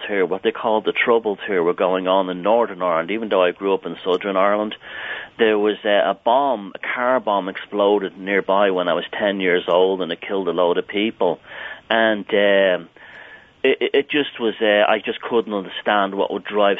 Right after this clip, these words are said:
somebody to do that. I just couldn't get it into my head, w-, you know, like, in a kind of a naive, childlike way, how someone could pl-, put a car bomb on the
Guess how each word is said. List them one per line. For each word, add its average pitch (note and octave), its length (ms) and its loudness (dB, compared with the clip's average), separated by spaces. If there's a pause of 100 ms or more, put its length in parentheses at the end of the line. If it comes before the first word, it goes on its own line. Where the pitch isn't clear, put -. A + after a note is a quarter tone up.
(140)
somebody F#2+ 480 -2
to F#2+ 140 -12
do D3+ 240 2
that. D2+ 300 -4
I G2 120 -4
just - 200 -10
couldn't A2 440 -6 (440)
get A2 180 2
it A2 120 0
into G#2+ 300 -8
my F#2 180 0
head, A2 540 2 (440)
w-, G#2 300 -6
you A#2+ 60 -2
know, A2 240 2
like, G2+ 320 0
in G2 100 -2
a G2 100 0
kind A2+ 300 -2
of F2+ 80 -4
a G2+ 40 -2
naive, G2 520 2 (160)
childlike F#2 640 0
way, G2+ 580 2
how A2 300 0 (120)
someone A2+ 280 -4
could F#2+ 180 -8 (400)
pl-, G#2+ 260 -2
put A2+ 140 -4
a - 60 0
car B2+ 340 0
bomb F2+ 300 -2
on D2+ 100 -4
the E2+ 80 -8